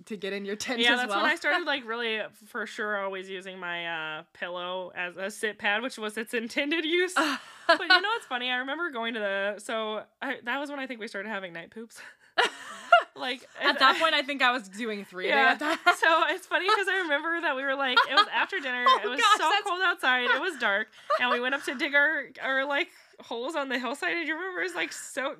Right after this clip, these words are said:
Speaker 2: so steep, we were like,
Speaker 1: Yeah.
Speaker 2: "Ah, we gotta dig it by a tree so we don't just, like, roll down the hill as we're going to the bathroom."
Speaker 1: <laughs>
Speaker 2: And it was, like, weirdly a little bit stressful, but the stars were nice.
Speaker 1: Yeah. <laughs>
Speaker 2: So there's always that, I don't know.
Speaker 1: That's amazing.
Speaker 2: Yeah.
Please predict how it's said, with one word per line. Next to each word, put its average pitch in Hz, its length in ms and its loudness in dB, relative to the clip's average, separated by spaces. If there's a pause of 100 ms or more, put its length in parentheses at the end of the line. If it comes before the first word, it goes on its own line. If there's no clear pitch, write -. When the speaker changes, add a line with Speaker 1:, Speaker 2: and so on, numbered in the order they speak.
Speaker 2:
so - 300 -4
steep, 359 580 -4
we 311 80 -8
were 285 100 -2
like, 277 220 2
Speaker 1:
Yeah. 480 140 2
Speaker 2:
"Ah, 508 440 4
we 427 60 -6
gotta 440 220 -2
dig 440 120 2
it 403 100 6
by 370 100 2
a 381 80 -2
tree 427 400 2
so 440 60 -8
we 370 80 -6
don't 381 160 -2
just, 381 120 -10
like, 320 140 -2
roll 370 240 -2
down 403 200 0
the 392 60 -2
hill 392 220 0
as 359 140 -2
we're 381 120 8
going 370 140 2
to 381 80 -6
the 349 80 -8
bathroom." 349 480 2 (200)
Speaker 1:
<laughs> 440 200 2
Speaker 2:
And 427 80 0
it 339 40 2
was, 359 100 0
like, 311 200 0
weirdly 320 280 -4
a 320 80 0
little 247 180 -2
bit 262 140 -2
stressful, 220 500 -2
but 220 160 -8
the 254 60 -12
stars 240 300 -6
were 254 100 -10
nice. 165 340 -14 (200)
Speaker 1:
Yeah. 392 280 4 (180)
<laughs> - 200 -10
Speaker 2:
So - 200 4
there's 277 220 -4
always 311 280 -4
that, 208 300 0
I 220 80 -4
don't 214 120 -8
know. 208 200 -6 (140)
Speaker 1:
That's 440 120 -8 (100)
amazing. 349 300 -8
Speaker 2:
Yeah. 240 240 -4